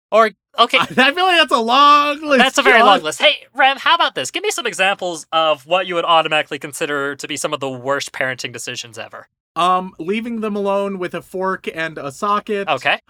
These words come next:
Speaker 2: Um, uh, that, that, that'd be pretty high up on the list.
Speaker 1: Right.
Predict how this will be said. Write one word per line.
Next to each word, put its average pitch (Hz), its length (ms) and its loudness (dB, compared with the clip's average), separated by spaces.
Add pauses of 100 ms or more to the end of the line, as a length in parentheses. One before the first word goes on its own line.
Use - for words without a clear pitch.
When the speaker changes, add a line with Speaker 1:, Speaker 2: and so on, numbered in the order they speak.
(220)
Speaker 2:
Um, 160 720 -4 (600)
uh, 160 580 -2 (340)
that, 175 220 -2
that, 185 220 0
that'd 180 140 -4
be 185 120 -10
pretty 175 240 -6
high 170 180 0
up 165 120 -8
on 165 120 -8
the 156 80 -12
list. 147 260 -6
Speaker 1:
Right. 139 220 -4